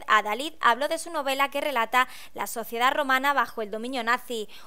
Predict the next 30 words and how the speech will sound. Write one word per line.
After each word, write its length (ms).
una 200
mezcla 420
de 140
amor, 460
heroísmo 580
y 60
generosidad 680
donde 400
hay 160
lugar 340
para 180
la 140
ternura 460
y 40
la 120
belleza. 680
A 160
este 180
encuentro 440
literario 520
asistió 380
el 60
alcalde 420
Miguel 260
Ángel 320
Gallardo, 500
quien 200
puso 240
en 80
valor 320